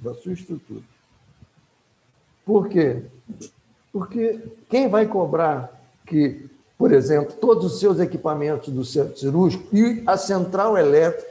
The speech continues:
do centro cirúrgico tenha protetores contra surtos ou picos de energia elétrica, como alguns hospitais já pegaram fogo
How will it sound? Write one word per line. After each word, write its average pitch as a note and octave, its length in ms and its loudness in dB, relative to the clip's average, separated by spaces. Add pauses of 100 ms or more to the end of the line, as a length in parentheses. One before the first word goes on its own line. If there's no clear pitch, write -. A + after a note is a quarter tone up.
(140)
do A3+ 180 2
centro F#3 360 -2
cirúrgico F3 600 -2 (800)
tenha G#3+ 180 6
protetores G3+ 760 2
contra E3 320 -2
surtos F#3 640 -6
ou C#3 120 0
picos F3+ 480 -4
de D3 60 -4
energia A#2 520 -4
elétrica, F#2+ 400 -6 (1120)
como C#3+ 200 2
alguns C3 360 2
hospitais C3+ 520 -2
já C#3+ 160 2
pegaram B2 540 -4 (100)
fogo C3+ 340 -6